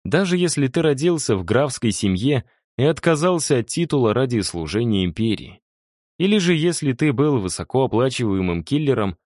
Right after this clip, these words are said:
а попал в тело сына князя.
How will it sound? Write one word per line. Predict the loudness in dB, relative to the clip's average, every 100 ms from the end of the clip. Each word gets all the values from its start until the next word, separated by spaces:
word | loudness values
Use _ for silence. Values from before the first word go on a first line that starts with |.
| _
а | -4 0
попал | 0 2 2 0
в | -2
тело | -2 0 2 0
сына | -2 -2 -2 -2
князя. | -2 0 -2 -6 -12